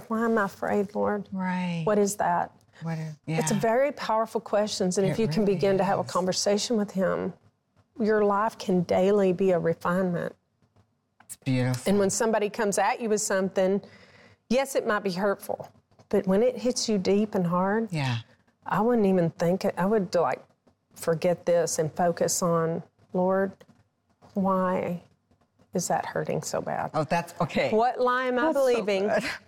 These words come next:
Speaker 1: You know, and the Lord showed me, well, one time he's like, "Well, because if you have believed that your success or your ability to move forward is
Speaker 2: Yeah.
Speaker 1: attached to what they think."
Speaker 2: Mm-hmm,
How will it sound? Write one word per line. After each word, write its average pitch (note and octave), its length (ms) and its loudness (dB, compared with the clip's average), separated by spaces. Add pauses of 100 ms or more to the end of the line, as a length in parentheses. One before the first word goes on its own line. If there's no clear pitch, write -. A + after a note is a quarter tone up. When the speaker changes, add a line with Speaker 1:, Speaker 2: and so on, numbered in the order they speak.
(200)
Speaker 1:
You A#3 80 2
know, A3 260 2
and C#4 120 4
the A#3 60 4
Lord A#3+ 220 2
showed B3 180 -2
me, B3 120 4
well, A#3 340 2
one A3+ 220 2
time A3+ 220 0
he's A3+ 240 0
like, G#3 180 -2 (420)
"Well, G#3 160 2
because G#3+ 580 0 (600)
if G3+ 180 0 (100)
you A3 240 4
have G#3 240 0
believed G3 680 2 (540)
that F#3 260 2
your A3 200 2
success A3 1000 -2
or F#3+ 80 4
your G#3+ 240 2
ability G#3+ 800 2
to - 140 -2
move F#3 240 4
forward B3 600 0
is F3+ 160 0
Speaker 2:
Yeah. F#3+ 80 0
Speaker 1:
attached F#3 420 -2
to F#3+ 60 -2
what F#3 200 -2
they - 120 -4
think." - 360 -10
Speaker 2:
Mm-hmm, C3 580 0